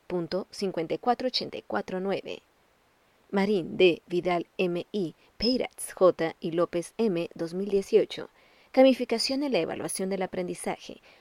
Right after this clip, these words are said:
valoración del uso de Kahoot en Redine, E D. Innovative Strategies for Higher Education in Spain, de la página ocho a la diecisiete. Adaya Press.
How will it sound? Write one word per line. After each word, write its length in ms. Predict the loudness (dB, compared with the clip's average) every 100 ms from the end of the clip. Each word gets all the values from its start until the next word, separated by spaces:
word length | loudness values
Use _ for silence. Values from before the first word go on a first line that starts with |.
| _
valoración 540 | 6 8 6 -2 -2
del 140 | 0 0
uso 240 | -2 0
de 120 | -2
Kahoot 460 | -2 -8 -2 -2 -4 _ -20 -4
en 180 | -4 -2
Redine, 560 | -8 -8 -8 -10 -12 -18 _
E 120 | 4
D. 180 | 6 4 _ -20 -20 _
Innovative 680 | 10 10 0 -4 -6 -8
Strategies 760 | -8 6 8 8 6 -2 -2 -4
for 200 | -8 -6
Higher 400 | 2 6 6 6
Education 560 | 4 2 6 6 6 -4
in 120 | -6
Spain, 560 | -8 -6 -4 -4 -8 -18 -20 -6 4
de 80 |
la 120 | 6 6
página 420 | 2 0 -2 -2
ocho 220 | -2 -2
a 40 |
la 100 | -2
diecisiete. 760 | -2 -4 -8 -2 0 0 -4 -14 -16 -20 0
Adaya 460 | 4 6 4 4 -2
Press. 580 | 2 2 2 -6 -6